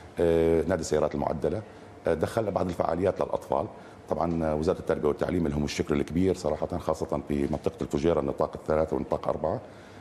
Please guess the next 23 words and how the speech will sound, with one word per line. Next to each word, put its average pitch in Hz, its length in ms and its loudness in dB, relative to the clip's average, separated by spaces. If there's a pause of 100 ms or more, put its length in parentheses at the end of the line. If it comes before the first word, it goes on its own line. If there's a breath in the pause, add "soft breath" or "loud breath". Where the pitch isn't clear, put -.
(160 loud breath)
لأنه 80 180 2
راح 78 100 -2
يقدموا 82 340 0
أوبريت 78 380 2
جميل 73 300 0
جدًا، 64 420 -2 (340)
آه، 57 100 -2 (100)
في 67 80 -2
افتتاح - 340 -2
البطولة. 110 460 -2 (580 loud breath)
آه، 95 220 4
عملنا 104 300 2
كافيه 98 340 2
خاص، - 500 0
آه، 65 180 2
لبطولة 69 400 2
العالم 85 480 2
بيستعرض 82 400 0
كل 101 120 2
الفعاليات 82 560 0
اللي - 100 -2
بتكون 76 280 0
موجودة. 78 400 0